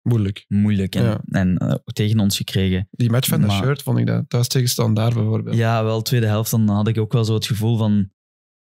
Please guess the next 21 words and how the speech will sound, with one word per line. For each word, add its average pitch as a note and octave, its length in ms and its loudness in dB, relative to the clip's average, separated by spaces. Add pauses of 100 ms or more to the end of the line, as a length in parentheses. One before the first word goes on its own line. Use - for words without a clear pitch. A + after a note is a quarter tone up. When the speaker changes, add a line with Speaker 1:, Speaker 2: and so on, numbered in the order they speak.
Speaker 2:
misschien A2 520 2
omdat A#2 220 2
de - 80 -6
eerste A2 280 0
helft G#2+ 220 0
zoiets G#2 360 0
te - 100 0
makkelijk G2 440 0
ging. F#2 220 0
Speaker 1:
Ja. B2 340 0
Speaker 2:
Dat, G2 360 0
Speaker 1:
Ja, C#3+ 100 4
ja, G2+ 140 2
Speaker 2:
dat G2 120 0
Speaker 1:
oké. G2 80 0
Speaker 2:
wel. G2 140 0
Ik G#2 120 -2
denk A#2 160 0
wel A#2 180 2
dat B2 140 2
we, A#2 300 0